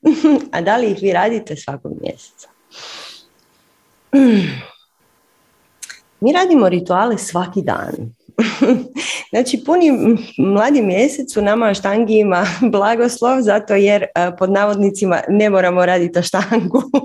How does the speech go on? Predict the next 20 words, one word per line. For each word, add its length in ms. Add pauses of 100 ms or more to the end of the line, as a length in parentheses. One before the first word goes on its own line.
(440)
<laughs> 640
Iako 260
ponekad 320
bi 80
htjeli, 460 (180)
<laughs> 200 (120)
ali 160
eto. 360 (920)
Za 160
puni 260
mladi 260
mjesec 400
ne 180
radimo 320
aštangu, 460
znači, 560
e, 40 (300)
ne 280
radimo 460
ritual, 560